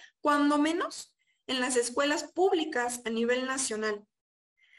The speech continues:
en el entendido de que estos productos son condicionantes para una debida atención a las necesidades fisiológicas, biológicas, básicas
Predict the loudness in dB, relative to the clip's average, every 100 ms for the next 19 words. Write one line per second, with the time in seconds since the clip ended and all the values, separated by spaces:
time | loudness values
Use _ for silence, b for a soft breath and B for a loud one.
0 | b b b b _ -2 0 2 0 0
1 | 0 2 2 2 -2 -4 -2 0 0 2
2 | 2 2 -4 -8 -4 -2 0 -2 0 2
3 | 2 0 0 -2 0 -6 -4 0 0 0
4 | 0 0 2 2 2 0 0 0 2 0
5 | -2 -6 -8 -10 -14 _ _ _ 0 0
6 | 2 2 2 2 0 0 0 0 -2 -2
7 | -2 -2 -2 -4 -2 -2 -2 -4 -4 -4
8 | -2 -2 -2 -6 -6 2 2 4 2 2
9 | 0 -2 0 -2 -2 -2 2 2 0 -4
10 | -6 -8 -8 -18 _ _ _ _ _ _
11 | -4 -2 0 -2 -4 -4 -6 -12